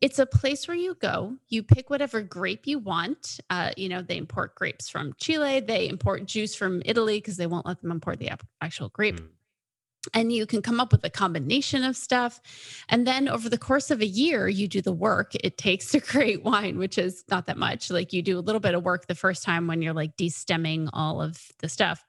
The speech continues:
Speaker 1: but y-, all the grapes, you're just kind of putting it in a machine. And then you do little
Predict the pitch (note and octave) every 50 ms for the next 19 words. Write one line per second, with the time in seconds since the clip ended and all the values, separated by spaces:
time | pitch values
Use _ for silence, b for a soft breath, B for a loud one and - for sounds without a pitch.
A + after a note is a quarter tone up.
0 | _ _ - F#3 - _ _ _ - E3 - - F#3 F3+ F3 E3 - F#3 F3+ F3
1 | - - C#3+ C3 D3+ - - - D#3+ - - - - E3+ F3 E3+ - E3 E3 E3+
2 | F3 - C#4 D4 C#4 B3+ A#3+ A#3 A3+ G3 G3+ G#3 B B B B B B B B
3 | - C4 G#3 A#3 A3+ G#3 F3+ G#3 A3 G3+ F#3 F#3+ F3+ -